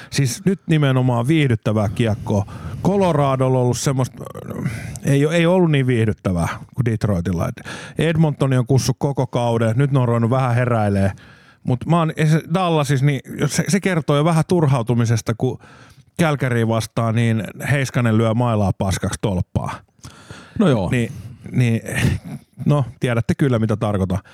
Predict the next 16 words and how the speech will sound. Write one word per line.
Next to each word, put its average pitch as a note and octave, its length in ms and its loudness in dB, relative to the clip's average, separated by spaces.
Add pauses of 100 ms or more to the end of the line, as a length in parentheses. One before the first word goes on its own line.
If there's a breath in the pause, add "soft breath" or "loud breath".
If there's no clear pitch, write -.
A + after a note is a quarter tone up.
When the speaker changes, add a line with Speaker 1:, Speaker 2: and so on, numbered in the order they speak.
(280 loud breath)
Speaker 1:
Mutta C#3 380 0
Speaker 2:
Kyllä. - 220 -14
Speaker 1:
suosittelen E3+ 640 0
kuuntelijoita C#3+ 540 2
ja C3 60 -2
katsojia, A#2 600 0
niin A2 180 0 (180)
Detroitin B2+ 520 0
matsit, A#2+ 460 -2
jos A2 140 -2
tulee A2 200 0
primetimeina, A2 720 -2
ei A2+ 80 0
tarvi C#3+ 220 0
yötä B2+ 280 0
valvoa, A2 560 0